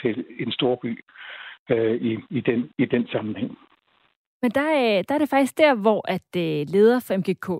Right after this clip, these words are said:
Speaker 2: Østjylland i Aarhus, han, øh, skriver det så også til Kulturmonitor, Lars Ole Vestergaard, at den her,
Speaker 1: Jamen.
Speaker 2: øh, nye sådan, øh, måde at fordele pengene på, det er også samtidig er en effektivisering af hele sådan M G K-reformen.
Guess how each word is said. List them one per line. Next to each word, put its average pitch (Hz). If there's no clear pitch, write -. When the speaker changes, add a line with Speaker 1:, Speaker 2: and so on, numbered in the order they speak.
Speaker 2:
Østjylland 214
i -
Aarhus, 220
han, 311
øh, 220
skriver 214
det 208
så -
også 226
til 175
Kulturmonitor, 180
Lars 180
Ole 196
Vestergaard, 196
at -
den 269
her, 269
Speaker 1:
Jamen. 170
Speaker 2:
øh, 208
nye 254
sådan, 190
øh, 170
måde 190
at 247
fordele 175
pengene 269
på, 208
det 226
er 208
også 226
samtidig 220
er 190
en 202
effektivisering 240
af 175
hele 202
sådan 196
M -
G 180
K-reformen. 175